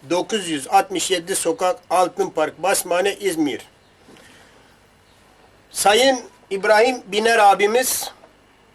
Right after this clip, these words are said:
şu gördüğünüz ayağını, güzelce yaklaştır abi.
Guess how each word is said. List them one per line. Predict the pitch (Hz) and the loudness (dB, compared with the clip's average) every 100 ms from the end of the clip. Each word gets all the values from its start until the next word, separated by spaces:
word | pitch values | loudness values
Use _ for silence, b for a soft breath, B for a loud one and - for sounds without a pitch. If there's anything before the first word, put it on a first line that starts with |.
| _ _ _ _ _ - _ _ | _ _ _ _ _ -20 _ _
şu | - 254 262 | -8 -4 0
gördüğünüz | 247 233 220 233 240 - | 4 4 4 2 2 2
ayağını, | 202 208 190 190 233 - 139 | 4 6 6 4 2 -2 -8
güzelce | 143 147 131 | -4 -4 -4
yaklaştır | 120 117 117 - 120 | -10 -8 -12 -12 -10
abi. | 117 127 | -10 -10